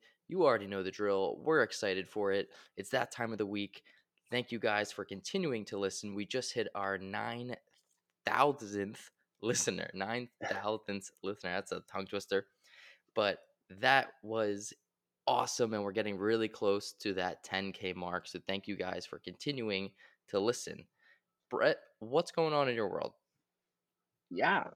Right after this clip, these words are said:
Speaker 2: I mean, thank you to all nine thousand listeners that have ever listened. It's probably a, a few repeats, but
Speaker 1: Oh, yeah, for
Speaker 2: nine thousand is
Speaker 1: sure.
Speaker 2: still a big milestone. Um, so thank you to everybody. Going on in my world. Um,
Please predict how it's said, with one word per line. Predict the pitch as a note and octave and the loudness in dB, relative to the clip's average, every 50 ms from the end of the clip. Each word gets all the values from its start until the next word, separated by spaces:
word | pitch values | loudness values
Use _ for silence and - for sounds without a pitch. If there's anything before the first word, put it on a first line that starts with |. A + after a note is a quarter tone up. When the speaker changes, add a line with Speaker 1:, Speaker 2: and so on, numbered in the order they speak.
| _ - | _ -2
Speaker 2:
I | - G#2 | 0 2
mean, | A#2 A#2 A2 G#2 G2 - | 4 4 4 4 2 4
thank | - A#2+ A#2 B2 A#2+ | 6 6 6 6 6
you | - B2 B2 B2+ B2 A#2+ - | 6 8 8 8 6 4 4
to | - A#2 A2 G#2 G2+ G2 G2+ G#2+ _ _ _ _ _ _ - | 4 4 4 4 2 0 -2 -8 _ _ _ _ _ _ 4
all | - G#2 G#2 G2+ G#2 | 8 8 10 10 8
nine | G#2+ G2+ G2 G2+ G#2 | 6 4 0 0 -2
thousand | G2+ - F#2+ F#2+ G2+ G2 G2 G#2+ G2+ G2+ | 0 0 2 2 2 0 0 -4 -6 -4
listeners | G2 G2 - - A2+ A2 A2 A#2 A#2+ | -4 -6 -6 -6 -6 -4 -4 -4 -2
that | A2+ F#2 | -2 -2
have | F#2 G2 | 0 0
ever | G2 F2 F2 | 0 0 0
listened. | F#2 G2 F#2+ F#2 - - A#2 C3+ E3+ G3 F#3 - _ | -2 -2 -2 -2 -2 -2 -2 -2 -2 -4 -8 -12 _
It's | _ _ - | _ _ 6
probably | C#3 B2 A2 G2+ G2 G2 - - - | 8 8 8 8 4 2 -2 -4 -2
a, | - A2 | -2 -2
a | A2+ G#2+ _ | -2 -4 _
few | - B2+ B2+ A2+ | 0 2 2 2
repeats, | G2 G#2+ A2 A2 - - B2+ C#3 G#3 B3+ - - | 2 0 -2 -2 -2 0 0 0 0 0 -2 2
but | - A#2 G2+ F2+ F2 E2 - _ _ _ _ _ - | 6 6 6 6 4 0 -4 _ _ _ _ _ -4
Speaker 1:
Oh, | G2+ G#2 A2 | -2 2 2
yeah, | |
for | |
Speaker 2:
nine | A2+ A#2+ A#2 A#2 | 4 4 4 4
thousand | A2+ A2 G#2 G#2+ G#2+ | 4 4 4 4 4
is | A2 A2 | 2 2
Speaker 1:
sure. | G2 D#2 | 2 2
Speaker 2:
still | - A#2 A2+ | 2 4 2
a | A2 | 2
big | G2+ G2 A2+ G#2+ | 4 2 2 2
milestone. | G2+ A2 A2 G#2+ G#2+ A2 A#2 A#2 - - - A2 G#2+ C3 E3+ A#3+ - _ _ - | 2 2 2 4 4 4 4 2 0 -2 0 0 0 0 -2 -4 -8 _ _ -4
Um, | G2 G2+ G2 F#2 F2+ F2 F#2+ G2 G#2+ A#2 | -2 -2 0 0 -2 -4 -6 -10 -12 -12
so | - - G#2 G2 | -12 -8 -2 0
thank | A2+ A2 A2 G#2+ | 0 0 0 0
you | A#2 A2+ | 2 4
to | G#2+ | 4
everybody. | G#2 G#2 A2 A#2 B2 C#3 D#3+ F#3 - _ _ _ _ _ _ _ _ - | 4 4 4 2 2 2 0 -2 -6 _ _ _ _ _ _ _ _ 0
Going | - C3 D#3 | 2 4 6
on | F3 F3+ | 6 6
in | F3 F3 | 6 6
my | E3 E3+ E3+ | 4 4 4
world. | E3 E3+ F#3 G3 D#3 - - - _ _ - | 4 4 4 2 0 -2 -6 -16 _ _ -4
Um, | - G#2+ G#2+ G#2 G2+ G2 G2+ G2+ G2 G2+ | 0 2 4 4 4 4 2 0 -2 -4